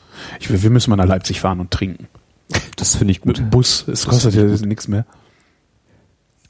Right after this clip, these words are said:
Speaker 1: Geht's jetzt weiter mit Black Isle Organic Red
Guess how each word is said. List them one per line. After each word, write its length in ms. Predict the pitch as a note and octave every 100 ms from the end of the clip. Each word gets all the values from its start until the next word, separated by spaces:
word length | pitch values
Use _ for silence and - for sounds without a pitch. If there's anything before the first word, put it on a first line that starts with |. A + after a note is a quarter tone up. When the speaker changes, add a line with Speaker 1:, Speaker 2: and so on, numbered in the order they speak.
| _ _ _ _ _
Speaker 1:
Geht's 160 | A#2+ B2+
jetzt 160 | D3 B2+
weiter 200 | F3 F3
mit 200 | D3+ -
Black 320 | B2 D3 - B2+
Isle 360 | D3 D3 D#3
Organic 680 | - A#2+ A#2+ C3+ C#3 - - _
Red 320 | F#2 B2+ -